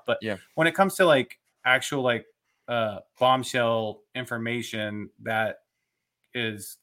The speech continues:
Speaker 1: can be, like, really detrimental to politicians and stuff. I think that's where it's gonna be tough,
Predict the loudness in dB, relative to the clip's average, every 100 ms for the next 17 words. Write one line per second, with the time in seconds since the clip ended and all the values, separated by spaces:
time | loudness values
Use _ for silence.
0 | _ -6 -4 -4 -4 -6 -10 _ _ _
1 | -8 -4 -4 -4 -6 -4 -2 -2 -4 -8
2 | -6 -4 -4 -8 _ _ _ _ _ _
3 | 0 0 0 -2 -2 -6 -4 -2 -2 -2
4 | -18 -20 0 4 6 4 8 10 10 8
5 | 6 6 6 2 -2 0 0 2 2 2
6 | -12